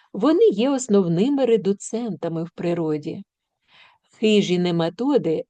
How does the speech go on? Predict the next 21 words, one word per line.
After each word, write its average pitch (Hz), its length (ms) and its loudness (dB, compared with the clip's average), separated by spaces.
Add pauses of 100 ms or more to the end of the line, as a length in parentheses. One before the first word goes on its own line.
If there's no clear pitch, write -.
є 269 280 0
бактеріофагами 208 1400 -2 (500)
та 202 140 4
регулюють 190 720 2
чисельність 185 720 -2
бактерій 180 600 -4
у 277 180 -4
ґрунтовому 196 640 -2
середовищі. 160 1000 -8 (640)
Цікаво, 226 600 0
що 208 240 0
ці 208 300 -4
черви 175 680 -4
можуть 269 440 -2
сприймати 247 640 -6
кольори 185 720 -2 (360)
усупереч 294 800 0
відсутності 220 760 -2
в 240 80 -2
них 196 240 0
очей. 170 520 -6